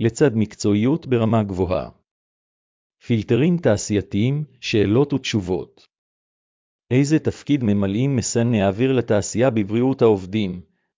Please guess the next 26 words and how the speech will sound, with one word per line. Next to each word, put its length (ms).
מסנני 520
אוויר 280
לתעשייה 600
הם 200
מרכיב 440
חשוב 460
בשמירה 460
על 80
איכות 320
האוויר, 480
אשר 280
בתורו 400
תורם 360
לסביבת 580
עבודה 380
בריאה 420
יותר. 480
פעולת 400
המסננים 600
מובילה 460
לפחות 480
בעיות 360
הקשורות 520
לבריאות 520
בקרב 420
עובדים, 520